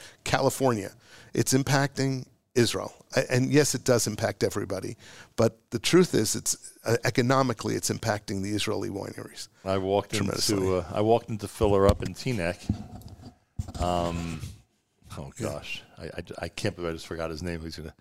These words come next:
Speaker 2: <laughs> he's gonna rightfully <laughs> be upset. I can't believe it. Um, Mendy, Mendy at Filler
Speaker 1: Yes, I
Speaker 2: Up.
Speaker 1: know. I was gonna say
Speaker 2: Yeah,
Speaker 1: Mendy.
Speaker 2: Mendy
Speaker 1: I'm
Speaker 2: and
Speaker 1: sorry.
Speaker 2: Filler Up in Teaneck, and I said
Speaker 1: Yeah.
Speaker 2: to him, uh, you know,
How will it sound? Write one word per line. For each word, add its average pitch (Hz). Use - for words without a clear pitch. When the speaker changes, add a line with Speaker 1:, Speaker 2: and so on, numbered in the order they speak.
Speaker 2:
<laughs> -
he's 131
gonna 101
rightfully 98
<laughs> -
be 107
upset. 98
I 87
can't 101
believe 95
it. 85
Um, 90
Mendy, 170
Mendy 156
at 101
Filler 139
Speaker 1:
Yes, 131
I 110
Speaker 2:
Up. 117
Speaker 1:
know. 123
I -
was 113
gonna 107
say -
Speaker 2:
Yeah, 151
Speaker 1:
Mendy. 185
Speaker 2:
Mendy 143
Speaker 1:
I'm 214
Speaker 2:
and 147
Speaker 1:
sorry. 110
Speaker 2:
Filler 135
Up 123
in 117
Teaneck, 110
and 101
I 98
said 110
Speaker 1:
Yeah. -
Speaker 2:
to 107
him, 95
uh, 87
you 113
know, 98